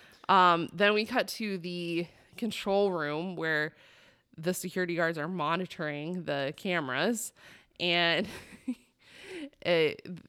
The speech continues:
you know, they're talking about him, and then they're like, "Oh, forget him, there's a code red in booth three."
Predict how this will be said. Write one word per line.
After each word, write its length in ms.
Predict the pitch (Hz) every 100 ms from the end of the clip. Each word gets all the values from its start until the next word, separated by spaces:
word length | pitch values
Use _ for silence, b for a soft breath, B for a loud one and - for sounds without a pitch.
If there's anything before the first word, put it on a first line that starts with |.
| 156 -
you 140 | 196
know, 140 | 170
they're 140 | 160 170
talking 260 | 175 170
about 280 | 165 156 - - _ 180
him, 300 | 196 165 170
and 120 | 180
then 120 | 170
they're 140 | 170 170
like, 240 | 170 160 _
"Oh, 160 | - 208 - - - - _ _ _
forget 340 | - 202 240
him, 260 | 233 240 196
there's 200 | 190 190
a 40 |
code 300 | 139 214 220
red 220 | 208 208 180
in 100 | 170
booth 220 | 196 220
three." 420 | - 226 180 135